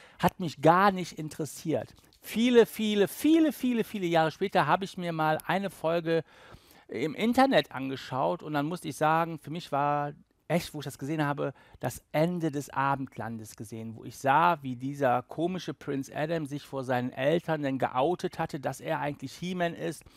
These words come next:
und dann diese lieblose Verwandlung. Nein, das Hörspiel dagegen, das habe ich auch sehr viele Jahre später gehört zum ersten Mal und muss sagen, das fand ich gar nicht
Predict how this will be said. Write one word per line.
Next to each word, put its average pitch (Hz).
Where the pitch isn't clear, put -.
und 139
dann 143
diese 143
lieblose 139
Verwandlung. 120
Nein, 135
das -
Hörspiel 285
dagegen, 127
das -
habe 170
ich 156
auch 254
sehr 226
viele 160
Jahre 135
später 131
gehört 131
zum 135
ersten 139
Mal 147
und 143
muss 139
sagen, 139
das 156
fand 139
ich 143
gar 113
nicht 156